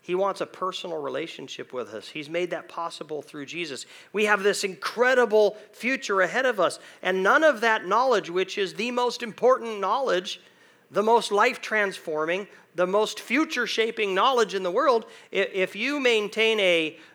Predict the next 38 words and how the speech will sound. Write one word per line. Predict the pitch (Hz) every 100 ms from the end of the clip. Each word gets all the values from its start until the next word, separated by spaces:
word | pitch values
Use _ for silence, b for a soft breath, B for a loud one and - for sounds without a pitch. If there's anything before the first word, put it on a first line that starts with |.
| -
uh, | 147 135
humanistic | - 247 247 220 208 220 - 170 156 - - _ _ _ _ _ _ _ _ _ _ _ _ _ _ _ _ _ _ _ -
point | 214 208
of | 180
view | 131 190 202 143
and | 135 131
say, | - 139 135
"Nope, | 131 143 160 - -
if | 127
I | 135 147
can't, | - 160 - _ b b b b _
you | 123
know, | 113 110
reason | - 143 180 165
it | 170
out | 165 170
myself, | 160 143 147 143 143
if | 113
I | 113 131
can't | - 147 -
see | - 175 175
it | 160
in | 151
the | 143
world, | 135 139 123 123 B B B -
that's | 127
the | 139
only | 160 190
thing | 175
I'm | 160
gonna | 156 143
believe," | 147 175 127
you're | 175
gonna | 190
miss | 170 180 -
out | 196 180
on | 127 107
all | 104